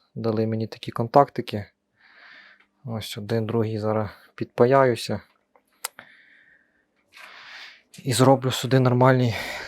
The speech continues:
контакти на цей роз'єм, щоб був. В принципі, я це вже, ну, так, тимчасово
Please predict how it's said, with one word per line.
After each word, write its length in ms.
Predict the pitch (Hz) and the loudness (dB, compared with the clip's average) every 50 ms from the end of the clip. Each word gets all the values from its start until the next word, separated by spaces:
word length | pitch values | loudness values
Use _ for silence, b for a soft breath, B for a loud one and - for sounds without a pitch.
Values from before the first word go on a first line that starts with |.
| B B B | B B B
контакти 600 | - 127 120 113 - 123 107 98 - - - 110 | -2 -2 -2 0 2 2 2 2 -2 -6 -8 -6
на 100 | 110 107 | -6 -6
цей 400 | - - - 117 104 98 90 B B B B B B B B B | -8 -8 -8 -8 -8 -8 -10 B B B B B B B B B
роз'єм, 580 | 117 113 110 101 101 107 107 107 107 104 101 - _ _ _ | -14 -12 -12 -12 -12 -10 -8 -8 -8 -8 -8 -12 _ _ _
щоб 220 | _ - - 117 | _ -18 -18 -16
був. 240 | 107 - 107 107 101 90 _ _ _ b b b b b b b b b b b b b b _ | -14 -10 -10 -10 -10 -12 _ _ _ b b b b b b b b b b b b b b _
В 40 | - | -6
принципі, 380 | - 120 120 - - - - 117 | -4 -4 -4 -4 -8 -6 -2 -2
я 80 | 113 | -2
це 140 | 110 - 123 | 0 0 0
вже, 180 | 117 107 127 147 | 2 4 4 6
ну, 120 | 165 151 | 6 6
так, 260 | - 120 117 - - | 6 4 2 2 -6
тимчасово 680 | _ - - 117 - - 120 - - 123 117 113 110 104 | _ -4 -4 -2 -2 -2 -2 2 4 4 4 4 2 -4